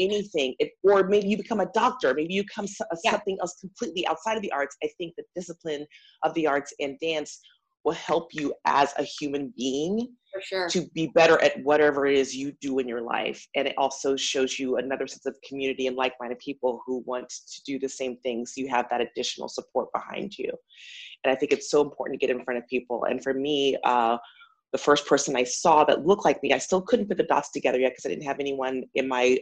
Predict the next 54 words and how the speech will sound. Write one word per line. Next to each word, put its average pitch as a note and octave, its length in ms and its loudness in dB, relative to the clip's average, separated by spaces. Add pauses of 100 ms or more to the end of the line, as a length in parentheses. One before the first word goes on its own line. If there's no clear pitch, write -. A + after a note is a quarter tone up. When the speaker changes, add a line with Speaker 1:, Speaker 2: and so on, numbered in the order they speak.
Speaker 1:
immediate C3+ 460 -2
world B2 440 0 (100)
when C3 100 -4
I - 20 -2
was A#2+ 80 -6
growing A#2+ 240 -6
up A#2 140 -10
that B2+ 100 0
was - 240 -2
in B2+ 220 0
the B2 140 -6
entertainment A#2+ 540 -8
industry. F3+ 480 -6 (600)
But C3+ 100 2
I B2+ 80 2
saw, B2 540 2
um, A#2 460 -2 (560)
there E3 120 8
were E3+ 40 10
little F3+ 360 6
things D#3+ 340 0
along C3 240 2
the C3+ 100 -2
way, C3+ 180 6
but B2+ 140 0
I A#2+ 60 -2
remember B2+ 300 -2
watching B2+ 440 -2
Sweet B2+ 220 -8
Charity. D3+ 560 -2
It - 80 -18
came D3 180 -6
on, C3+ 160 -2
like, B2 280 -4
P E3 120 -2
B C3+ 120 4
S C3+ 180 4
late C#3+ 160 6
at A#2 100 6
night C3+ 220 2
one C3+ 140 -2
day, C3 120 0
and B2+ 60 4
I - 20 0
was B2 80 -4
like, A#2+ 120 -4
"Well, A#2 140 -4
what's A#2+ 200 0
this?" C#3 400 4 (320)
And E3 80 6
I E3+ 60 12
was D3 120 8
very C#3+ 280 8
young, B2 260 2